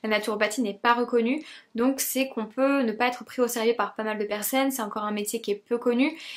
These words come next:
du coup c'est pas évident en fait de vraiment dire qu'il y a des formations qui sont réellement sérieuses et qu'on sait ce qu'on fait, et de se démarquer en fait, bah, des personnes un peu, euh, type charlatan qui se forme en deux mois ou juste dans des bouquins, qui s'autoproclame naturopathe.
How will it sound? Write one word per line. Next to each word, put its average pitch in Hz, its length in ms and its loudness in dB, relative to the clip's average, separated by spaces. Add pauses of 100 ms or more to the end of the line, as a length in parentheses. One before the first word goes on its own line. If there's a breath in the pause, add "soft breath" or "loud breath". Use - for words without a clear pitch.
(180 loud breath)
du 226 160 -4
coup 302 180 0
c'est 240 200 2
pas 247 100 2
évident 254 340 4
en 254 60 2
fait 262 140 0
de 220 120 -4
vraiment 240 460 2
dire 247 380 -2
qu'il - 120 -4
y 196 40 -4
a - 20 -6
des 196 80 -8
formations 214 460 -2
qui 240 100 -8
sont 214 160 -6
réellement 240 540 2
sérieuses 233 520 0
et 190 100 -2
qu'on 190 140 -10
sait 247 220 -2
ce 254 80 -6
qu'on 226 160 -2
fait, 254 240 0 (340 loud breath)
et 220 120 4
de 226 80 4
se 220 100 0
démarquer 254 480 4
en 226 140 2
fait, 233 280 -2
bah, 202 140 0
des 202 160 0
personnes 202 400 -4
un 196 180 -4
peu, 233 220 4
euh, 202 120 0 (760 loud breath)
type 254 220 -2
charlatan 233 520 2
qui 240 120 -4
se 214 140 -4
forme 226 320 0
en 208 80 -4
deux 208 140 -4
mois 226 320 4
ou 214 120 -2
juste 220 140 -4
dans 214 80 -2
des 214 80 -4
bouquins, 240 400 0
qui 226 100 -10
s'autoproclame 226 680 0
naturopathe. 214 640 0